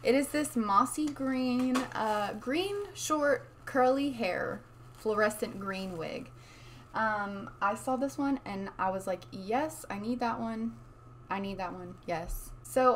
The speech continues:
I liked it because in the video she was like, "This kinda reminds me of, like, the eighties grungy, like, rocker hair," which is, like, totally my vibe. Okay, so no combs, and it does have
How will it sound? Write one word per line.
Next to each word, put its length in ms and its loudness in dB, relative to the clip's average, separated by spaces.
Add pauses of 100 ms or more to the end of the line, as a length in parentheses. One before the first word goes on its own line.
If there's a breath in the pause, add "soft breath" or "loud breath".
I 100 6
liked 300 2
it 100 -4
because 220 -2
in 60 4
the 60 2
video 300 -2
she 160 -8
was 100 -10
like, 220 -8 (160)
"This 180 -4
kinda 220 2
reminds 300 2
me 60 4
of, 100 0
like, 140 -2
the 140 -4
eighties 360 0
grungy, 580 0
like, 440 -6 (200)
rocker 420 2
hair," 420 2
which 180 0
is, 120 -2
like, 220 -4
totally 840 -4 (680 loud breath)
my 320 -2 (100)
vibe. 880 2 (1300 loud breath)
Okay, 300 0
so 380 2
no 260 4
combs, 640 2
and 180 0
it 140 -6
does 240 0
have 440 0